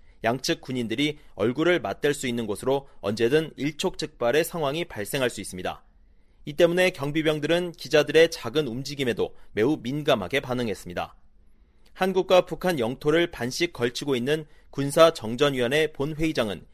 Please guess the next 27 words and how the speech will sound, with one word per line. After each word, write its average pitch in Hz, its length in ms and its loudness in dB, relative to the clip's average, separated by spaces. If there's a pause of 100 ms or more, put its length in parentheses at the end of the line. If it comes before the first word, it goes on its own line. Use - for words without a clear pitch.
(160)
이날 139 320 2 (180)
기자들의 147 440 6
방문으로 123 560 0 (100)
미국과 131 540 2
한국 185 440 -4
측이 147 240 -2
맡고 117 260 0
있었습니다. 95 540 -4 (440)
평소 180 320 2
이 175 120 2
회의장은 175 540 4
비어있는 156 400 2
상태지만 113 580 -4 (300)
한국 160 400 0
영토를 147 460 0
통해 147 400 0
판문점을 170 520 -2
찾은 127 320 -4
방문객이 147 600 -6
있는 117 180 -2
날은 95 260 0 (380)
미국과 147 460 0
한국이 131 520 -4 (140)
남측 - 480 -4
쪽 165 220 -2
문을 123 260 -2
열어둡니다. 98 600 0